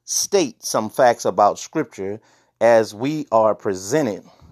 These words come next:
with a living document of the rules of God's kingdom,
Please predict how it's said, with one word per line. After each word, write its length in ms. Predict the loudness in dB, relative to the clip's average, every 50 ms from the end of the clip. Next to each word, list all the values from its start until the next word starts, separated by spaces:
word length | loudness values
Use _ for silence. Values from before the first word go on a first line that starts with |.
| _ _ _ _ _ _ _
with 220 | 0 2 4 4
a 80 | 2 2
living 420 | 4 4 4 4 4 2 0 2
document 640 | 2 2 2 2 0 -2 -8 -10 -8 -10 -14 -16 _ _ _ _
of 160 | -2 -2 0 0
the 120 | -2 -4
rules 580 | -2 -4 -2 -2 -2 -2 -2 -4 -6 -8 -6 -4 -2
of 200 | -4 -4 -4 -2
God's 460 | 0 2 4 4 4 2 2 -2 -6
kingdom, 640 | -8 -8 -6 -4 -4 -4 -4 -4 -6 -8 -10 -14